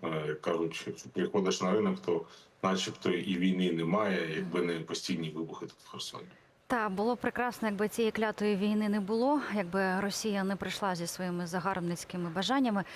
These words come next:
Speaker 2: Наостанок, пане Олександр, я розумію, що після чергового обстрілу комунальні служби, волонтери, місцева влада роблять все можливе для того, щоб усунути наслідки пошкоджень.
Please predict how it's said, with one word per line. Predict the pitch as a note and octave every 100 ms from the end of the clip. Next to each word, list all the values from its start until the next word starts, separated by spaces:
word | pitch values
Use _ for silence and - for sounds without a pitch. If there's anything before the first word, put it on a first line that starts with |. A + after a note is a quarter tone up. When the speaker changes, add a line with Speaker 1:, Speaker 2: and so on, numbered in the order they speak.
| - -
Speaker 2:
Наостанок, | A#3+ D4 - C#4 G3+
пане | F#3 B3+ B3+
Олександр, | A#3+ - G3+ F#3
я | A3
розумію, | A#3+ B3+ C#4+ C#4
що | - A3+
після | - A#3+ A#3
чергового | A3+ G#3+ A3 A#3 A#3+
обстрілу | D#4 D4+ - B3 G#3+ - - -
комунальні | D#4 D4+ B3 G3
служби, | F#3+ G3+ F3 G3+
волонтери, | C#4 D4 B3+ G#3+ F#3
місцева | G3 - C#4+
влада | B3+ A3+ F#3
роблять | G3 G#3 A3
все | - - D4
можливе | C4+ - A3 F#3
для | F3+
того, | F#3+ A#3
щоб | G#3+ A3 G3
усунути | G#3+ A#3+ A3 G#3
наслідки | A3+ C4 C#4 A3+ G3+ -
пошкоджень. | F3+ F#3+ - A#3 F3+ D#3+ E3